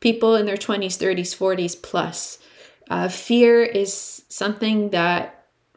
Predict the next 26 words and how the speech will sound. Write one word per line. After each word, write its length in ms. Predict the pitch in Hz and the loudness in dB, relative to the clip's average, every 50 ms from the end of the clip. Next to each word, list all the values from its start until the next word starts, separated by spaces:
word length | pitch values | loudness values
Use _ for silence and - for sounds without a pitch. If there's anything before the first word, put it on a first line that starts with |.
| _ - | _ -6
regardless 540 | - 180 175 180 180 185 185 202 202 - - | -4 -2 2 2 2 2 2 0 -2 0 -2
of 100 | 185 180 | -2 0
your 160 | 180 180 170 | 0 0 0
age, 560 | 120 - 196 202 214 226 226 226 220 - - - | 2 4 4 6 6 4 2 0 -2 -8 -10 -10
will 540 | 175 175 175 175 175 170 170 170 - - - _ - - - - - - 175 | -6 -4 -2 -2 0 -2 -2 -4 -4 -8 -12 _ -16 -14 -14 -14 -12 -8 -4
basically 680 | 180 175 170 - - 185 175 - 175 175 170 170 165 | -2 -2 -2 -2 -6 -6 -6 -4 -4 -2 -2 -2 -2
kick 300 | 170 - 185 175 - - | -2 -4 -6 -6 -6 -6
your 120 | 175 170 160 | -6 -6 -4
ass 420 | 160 156 165 175 175 - - - - | -4 -4 -4 -6 -6 -8 -10 -12 -8
and 580 | - 175 175 175 170 170 - - - 175 170 - | -6 -4 -4 -4 -4 -6 -8 -12 -12 -12 -12 -12
keep 200 | - - 185 170 | -8 -8 -6 -4
you 80 | 175 170 | -4 -6
stuck. 440 | - - - - - - - - - _ - - - - - - - | -6 -6 -6 -8 -8 -8 -14 -20 -20 _ -20 -20 -20 -20 -20 -20 -16
So, 580 | - - - 208 202 196 190 185 - - - - _ _ _ _ _ - - _ _ _ _ - | -8 2 4 6 6 6 6 4 2 -2 -8 -18 _ _ _ _ _ -20 -20 _ _ _ _ -4
um, 480 | 160 175 175 175 170 175 170 175 180 185 | -2 0 0 0 0 0 -2 -2 -4 0
this 160 | - 233 240 | 0 0 4
happens 340 | 294 262 269 269 302 302 262 | 4 4 4 6 4 4 4
a 80 | 254 233 | 6 4
lot, 340 | 226 240 294 247 - - | 4 4 2 2 0 0
where 160 | 180 185 185 180 | 0 0 0 0
fear 360 | 180 - - 202 208 214 208 | -2 0 4 4 4 4 2
kind 240 | - - 196 190 180 | 0 -4 -4 -4 -4
of 160 | 180 185 - | -8 -8 -8
paralyzes 720 | - 190 175 202 214 220 185 170 165 165 190 180 180 175 | -4 -2 0 2 2 2 2 0 0 -2 -2 -4 -4 -4
us 200 | 165 170 175 - | -6 -6 -4 -6
from 440 | - - - 170 170 170 170 180 180 | -8 -6 -4 -4 -2 -2 -4 -4 -6